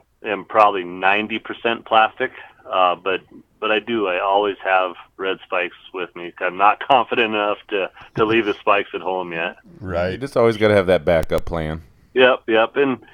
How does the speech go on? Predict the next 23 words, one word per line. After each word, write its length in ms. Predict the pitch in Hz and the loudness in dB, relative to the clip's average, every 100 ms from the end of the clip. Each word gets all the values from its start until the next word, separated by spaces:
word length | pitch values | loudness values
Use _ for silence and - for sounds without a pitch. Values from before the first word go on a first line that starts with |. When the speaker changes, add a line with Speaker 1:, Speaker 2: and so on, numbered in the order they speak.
| _ - | _ -4
Speaker 1:
you 80 | 160 | 4
know, 180 | 160 | 6
when 180 | 151 147 | 6 4
we're 160 | 147 151 | 2 2
fishing, 640 | 143 131 - 127 117 101 | 2 0 2 0 0 -4
um, 560 | 104 107 98 92 87 80 _ - - - - - - 120 | -2 0 0 -2 -8 -14 _ -20 -20 -20 -20 -20 -10 4
our 320 | 107 104 104 | 6 6 4
Arctic 440 | 113 113 - 113 | 2 0 -2 -6
Warriors 480 | 107 104 107 107 104 | 0 0 2 0 -2
or 120 | 98 | 0
any 180 | 101 107 | 0 0
kind 220 | 98 104 98 | -2 -2 -2
of 80 | 87 | -4
dead 220 | 98 95 - | -4 -4 -8
sticks, 260 | 98 95 - - | -6 -6 -12 -8
uh, 40 | |
I 760 | 98 92 90 98 101 98 90 82 - | 0 0 2 0 0 0 -4 -8 -2
always 300 | 92 90 82 | 0 0 -4
have 200 | 92 85 | -4 -4
minnows 380 | 87 87 87 85 | -8 -8 -10 -6
on 320 | 85 85 85 | -4 -4 -6
and, 200 | 78 76 _ _ _ _ - | -10 -14 _ _ _ _ -16
and 160 | 82 | -16